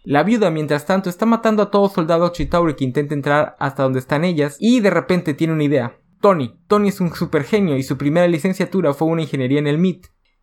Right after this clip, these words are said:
Jan abre los canales de comunicación para pedirle a Tony que baje a ayudarlas,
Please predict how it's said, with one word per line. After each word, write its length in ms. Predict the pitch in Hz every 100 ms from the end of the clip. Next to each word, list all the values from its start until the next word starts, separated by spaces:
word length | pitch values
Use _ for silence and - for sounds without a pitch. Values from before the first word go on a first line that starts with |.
| 127
Jan 200 | 180 196
abre 200 | 214 208
los 200 | 185 185
canales 440 | 185 175 175 170
de 100 | 147
comunicación 540 | 147 175 170 156 170 160
para 200 | 160 -
pedirle 260 | 156 175
a 60 | 180
Tony 260 | 180 180
que 140 | - 131
baje 260 | 143 135
a 160 | 147 -
ayudarlas, 720 | 143 139 165 180 160 127 127